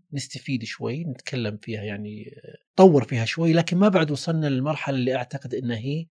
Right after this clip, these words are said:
على مستوى السرعة اللي لازم يكون فيها في اتخاذ القرار. في شيء أنا أشوفه شوي بعض الأحيان في عملية اتخاذ القرار على مستوى الشركة.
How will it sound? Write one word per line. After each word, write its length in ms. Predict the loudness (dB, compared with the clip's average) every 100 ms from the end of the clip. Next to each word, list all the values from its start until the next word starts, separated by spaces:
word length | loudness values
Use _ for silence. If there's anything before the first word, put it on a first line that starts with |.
| -4
على 140 | -2
مستوى 340 | -2 -4 -8 -8
السرعة 460 | -6 -4 -2 -2
اللي 140 | -2 -2
لازم 280 | -6 -6
يكون 220 | -8 -10 -10
فيها 220 | -10 -10
في 100 | -12
اتخاذ 400 | -18 -14 -12 -12
القرار. 460 | -14 -14 -14 -14 _ _ _ 0
في 140 | 2
شيء 240 | 4 6
أنا 80 | 6
أشوفه 300 | 4 0 -4
شوي 400 | -8 -4 -2 -2
بعض 280 | -2 -4 -2
الأحيان 420 | -4 -6 -6 -8
في 140 | -8 -8
عملية 280 | -6 -6
اتخاذ 520 | -8 -14 -20 -12 -10 -10
القرار 400 | -12 -12 -12 -12
على 180 | -12
مستوى 300 | -12 -14 -14
الشركة. 420 | -14 -14 -16 -20